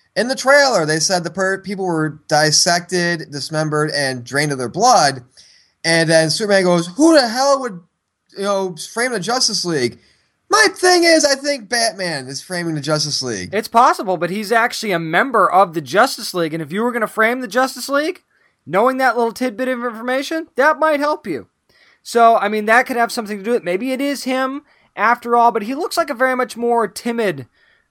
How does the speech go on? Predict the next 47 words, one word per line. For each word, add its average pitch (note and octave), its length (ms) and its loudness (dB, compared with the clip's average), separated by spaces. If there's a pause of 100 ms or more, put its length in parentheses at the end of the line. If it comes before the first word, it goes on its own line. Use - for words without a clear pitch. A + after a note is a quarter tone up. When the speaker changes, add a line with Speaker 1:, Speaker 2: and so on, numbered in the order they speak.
Speaker 2:
uh, D#3 300 2
version D#3 480 -2
of C3+ 80 -10
Batman. C#3+ 340 2
Of B2 80 -12
course, D#3 260 -8
Kirk A3+ 220 -8
Langstrom E3+ 440 -4
was C#3+ 140 -12
never D3 220 -6
the, B2+ 320 -10
the C3+ 140 -12
strongest, E3 640 -4
uh, B2+ 240 -2
willed D3 180 -4
Speaker 1:
No. C#3 120 6
Speaker 2:
guy D#3+ 220 4
in C#3+ 80 -2
the C3 60 -10
world, C3 420 -6
but D3 200 2
Speaker 1:
Very D3 180 2
skinny. A#2+ 440 -4 (100)
Speaker 2:
um, F#3 340 4
and A3 220 0
it A3 80 -6
seems E4+ 240 -4
like D#4 100 -4
the A3+ 80 -4
Justice A#3 460 -2
League A3+ 220 0
is F#3 180 -4
just F#3 420 0
the G3 80 -8
Trinity G#3 540 -4 (540)
in F3 200 -4
Speaker 1:
Yeah. D#3 60 -8
Speaker 2:
Gods D#3+ 280 4
and D#3+ 100 -6
Monsters. C#3 520 -4
There's F3 240 -2
no G3 280 2
Flash. A3+ 580 0
There's D#3 200 -10
no F#3 160 0
Green F3+ 360 -6
Lantern. A3+ 600 -6